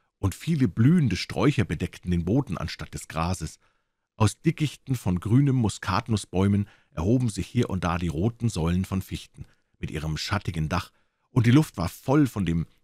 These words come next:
gewürzigen Duft der einen und dem Harzgeruch der anderen. Die Luft wurde durch einen leisen Wind abgekühlt und erfrischte uns in wunderbarer Weise.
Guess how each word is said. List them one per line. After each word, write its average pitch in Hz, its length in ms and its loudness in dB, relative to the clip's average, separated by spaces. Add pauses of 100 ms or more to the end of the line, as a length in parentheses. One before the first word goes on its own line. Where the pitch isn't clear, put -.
gewürzigen 104 680 0
Duft 123 360 -4 (240)
der - 160 -6
einen 110 480 2
und 73 180 -4
dem 78 260 -4
Harzgeruch 101 520 -2
der - 140 -2
anderen. 107 400 2 (580)
Die 120 60 6
Luft 175 260 4
wurde 110 180 4
durch 101 160 -2
einen 92 160 2
leisen 90 400 0
Wind 127 200 2
abgekühlt 120 520 0
und 92 120 -2
erfrischte - 400 -4
uns 98 180 -2
in 80 100 -2
wunderbarer 78 520 -2
Weise. 71 360 -8